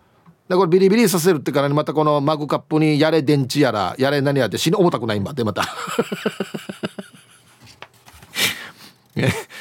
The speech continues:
やんばるの放浪者やいびん、こんにちは。早速ですが、アンサーAですね。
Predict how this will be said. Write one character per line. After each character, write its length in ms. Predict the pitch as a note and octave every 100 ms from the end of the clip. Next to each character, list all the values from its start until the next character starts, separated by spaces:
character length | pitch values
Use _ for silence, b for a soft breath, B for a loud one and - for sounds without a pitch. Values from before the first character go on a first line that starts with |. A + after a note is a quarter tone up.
| B B
や 140 | D3 F3
ん 80 |
ば 100 | F#3
る 60 | G3
の 120 | G3+
放 180 | D#3+ F#3+
浪 140 | F#3+
者 140 | D3+ D3+
や 140 | C#3
い 40 | A#2+
び 120 | G2
ん、 80 | - _ _
こ 80 | A#2
ん 40 |
に 40 | G#2+
ち 100 | A2+
は。 180 | G#2+ - _ _ _ _ _ -
早 140 | D#3 D3
速 220 | E3 D#3+
で 80 | C3+
す 100 | B2+
が、 140 | C3
ア 40 |
ン 80 | D3
サ 160 | C3+ A#2+
ー 80 | C3+
A 100 | B2
で 80 |
す 120 | G#2 A2
ね。 180 | G#2